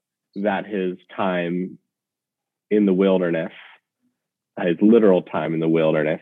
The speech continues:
has been without reflection, that's for sure. But it feel, it does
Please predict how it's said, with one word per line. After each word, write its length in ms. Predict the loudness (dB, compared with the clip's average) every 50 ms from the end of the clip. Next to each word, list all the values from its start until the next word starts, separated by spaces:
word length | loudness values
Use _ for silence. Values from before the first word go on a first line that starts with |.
| -4
has 140 | -4 -4 -2
been 460 | -2 0 0 0 0 0 -2 -2 -4 -8 _ _ _ _ _ _ _
without 400 | 0 2 2 4 2 2 2 0
reflection, 760 | -2 -4 -6 -2 0 0 0 0 -2 -8 -12 -10 -10 -10 -10 -4
that's 240 | -4 -4 -4 -4 -4
for 140 | -4 -2 -2 0 0
sure. 260 | 0 -2 -2 -6 -10 _ _ _ _ _ _ _ _ _
But 100 | 2 2
it 100 | 2 2 4
feel, 220 | 6 6 6 6 4
it 140 | 2 2 2
does 200 | 2 2 2